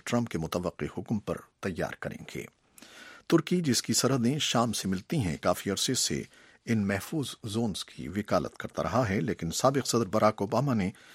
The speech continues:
اس خیال کی تائید نہیں کی تھی۔ روس کے صدر کے ترجمان دمتری پیسکوف نے اخباری نمائندوں کو بتایا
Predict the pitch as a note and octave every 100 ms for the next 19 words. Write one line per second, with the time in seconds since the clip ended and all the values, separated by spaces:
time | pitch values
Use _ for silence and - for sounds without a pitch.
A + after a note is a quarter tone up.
0 | - B2 - - A2+ F#2+ - - - -
1 | D#2+ - F#2+ - - - - - - -
2 | - - - - - - F#3 G3 E3+ -
3 | D#3+ E3+ C3 B2 A2+ B2+ E3+ A#2 A#2+ -
4 | A2 G#2 - F#3 C#3+ - D#2+ B1+ - -
5 | - - G2 F2 D#2+ D#2+ A2 - F2 D2
6 | D2+ G#2 A#2